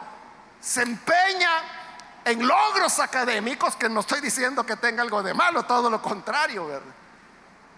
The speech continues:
Y yo a todos animo a que nos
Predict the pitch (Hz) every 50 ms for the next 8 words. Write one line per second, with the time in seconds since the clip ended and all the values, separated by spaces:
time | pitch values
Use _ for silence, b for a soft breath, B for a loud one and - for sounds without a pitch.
0 | - - - - - - - - - - - - - - - - 240 214 190 202
1 | 233 247 254 - - - 302 339 359 403 427 392 294 240 - 262 202 196 240 294
2 | 330 311 277 233 214 240 254 - - - - - - - - - - - - -
3 | - - - - - - - - - - - - - - - - - - - -
4 | - - - - - - - - 196 208 - 202 226 240 208 - - - - -